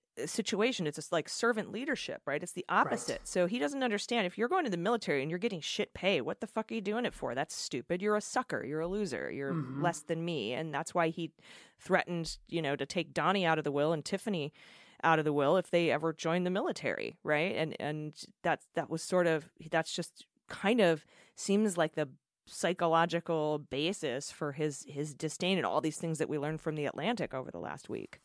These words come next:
Speaker 2: And now he's doubling down on them in interviews. I mean, for a guy who was a draft dodger five times and actually had his dad fake bone spurs,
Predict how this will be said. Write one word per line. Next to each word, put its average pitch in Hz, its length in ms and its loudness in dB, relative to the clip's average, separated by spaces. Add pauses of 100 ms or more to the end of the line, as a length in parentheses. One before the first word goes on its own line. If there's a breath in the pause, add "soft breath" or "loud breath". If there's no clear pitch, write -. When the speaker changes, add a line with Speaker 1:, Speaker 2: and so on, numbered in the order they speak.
Speaker 2:
And 202 120 4
now 220 120 4
he's 240 160 2
doubling 214 520 2
down 190 440 2
on 170 260 2
them 160 120 0
in 160 80 0
interviews. 180 520 -2
I 180 80 -4
mean, 180 160 -4
for 214 180 -2
a 196 140 0
guy 220 380 0
who - 180 -4
was 208 180 2
a 180 60 -2
draft 196 720 -2
dodger 156 460 0 (280 loud breath)
five 254 320 4
times 226 480 2
and 190 220 0
actually 196 480 0
had 185 300 0
his 180 240 0
dad 175 320 -2
fake 226 600 0 (480 soft breath)
bone 233 400 6
spurs, - 580 0